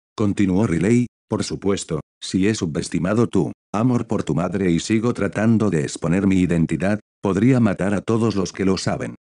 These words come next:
Pero por favor no se lo digas a mi hermana, me cae muy bien". Comillas, "¿por qué? ¿Por qué no me matas entonces?". Scarlet Mage una vez más tartamudeó,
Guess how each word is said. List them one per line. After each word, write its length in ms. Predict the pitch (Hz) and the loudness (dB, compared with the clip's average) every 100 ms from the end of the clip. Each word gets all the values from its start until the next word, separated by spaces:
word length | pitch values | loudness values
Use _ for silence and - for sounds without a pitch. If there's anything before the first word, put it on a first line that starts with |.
| _ _ - | _ _ -4
Pero 240 | 95 87 | 0 0
por 140 | 78 76 | -2 -4
favor 320 | 82 104 107 | -2 0 2
no 160 | 104 | 2
se 140 | 101 82 | 2 -2
lo 100 | 67 | -2
digas 340 | 95 95 90 | 0 -2 -2
a 80 | 90 | 0
mi 120 | 82 | 0
hermana, 400 | 78 78 107 113 107 _ | 0 -4 -2 -4 -6 _
me 160 | 92 95 | 0 0
cae 240 | 107 117 | 0 2
muy 220 | 104 95 98 | 2 4 4
bien". 280 | 92 64 55 _ _ _ - | 2 0 -10 _ _ _ -4
Comillas, 480 | 95 113 123 127 - | 0 4 4 2 0
"¿por 220 | 85 - | -2 0
qué? 260 | 98 78 64 _ - | -2 -2 -6 _ -6
¿Por 180 | 101 | -4
qué 100 | - | -2
no 140 | 87 110 | 2 4
me 120 | 113 | 2
matas 400 | 101 107 123 113 | 2 -2 -2 -2
entonces?". 680 | 90 76 104 120 180 185 - _ _ _ - 101 | -2 0 0 2 2 0 -2 _ _ _ -6 -4
Scarlet 500 | - 87 92 107 104 | -2 -4 -2 -2 0
Mage 340 | 101 104 101 | 0 0 0
una 180 | 107 95 | 0 2
vez 180 | 92 82 | 0 -2
más 220 | 82 - | -4 -4
tartamudeó, 720 | 90 - 80 78 85 101 | -6 -2 -2 0 0 2